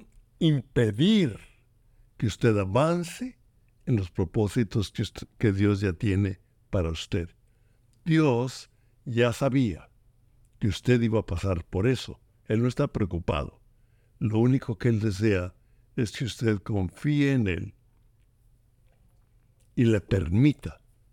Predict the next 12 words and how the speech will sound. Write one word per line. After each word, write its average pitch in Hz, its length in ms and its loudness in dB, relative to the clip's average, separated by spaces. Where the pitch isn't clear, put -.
establecer 95 880 0
lo 87 300 2
nuevo. 78 500 -4
Déjeme 120 380 0
orar. 95 300 0
Padre, 135 420 2
te 98 180 -2
damos 90 420 -2
gracias 113 720 -4
porque 107 240 -2
tú 120 160 4
nos 107 280 2